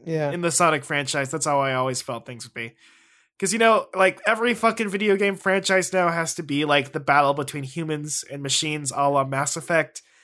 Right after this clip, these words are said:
Speaker 2: the new Fallout, all of it.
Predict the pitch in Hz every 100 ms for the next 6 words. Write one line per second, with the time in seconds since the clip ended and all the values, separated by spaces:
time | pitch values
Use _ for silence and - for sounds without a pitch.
0 | _ _ - 151 151 131 151 156 156 156
1 | - _ _ _ _ 151 151 165 175 190
2 | 180